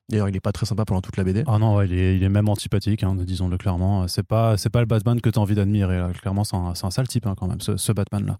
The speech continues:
Speaker 1: Oui, clairement, mais justement, c'est, c'est parce que, justement, Garcenis, je pense, euh, n'a pas envie, en fait, de faire de Batman une figure héroïque, bienveillante, tu vois, c'est pas du tout dans, dans le pathos, c'est pas dans le côté « mes parents sont morts, bouhou »,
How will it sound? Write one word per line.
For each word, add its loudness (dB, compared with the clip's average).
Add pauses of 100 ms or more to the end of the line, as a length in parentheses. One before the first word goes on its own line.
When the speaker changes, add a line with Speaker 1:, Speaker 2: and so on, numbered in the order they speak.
Speaker 1:
Oui, 2
clairement, 0
mais 2
justement, 0
c'est, -2 (160)
c'est -4 (100)
parce -4
que, 2
justement, 0
Garcenis, -2
je 0
pense, -2
euh, 0
n'a -2
pas 0
envie, 0
en -2
fait, -2
de -2
faire -2
de 0
Batman -2 (400)
une 0
figure 2
héroïque, 2
bienveillante, 0
tu -8
vois, 0
c'est -8
pas -2
du -2
tout 0
dans, 0
dans -2
le -2
pathos, -2 (320)
c'est -4
pas 2
dans 0
le -2
côté « 0
mes 0
parents 0
sont -4
morts, 2
bouhou », 0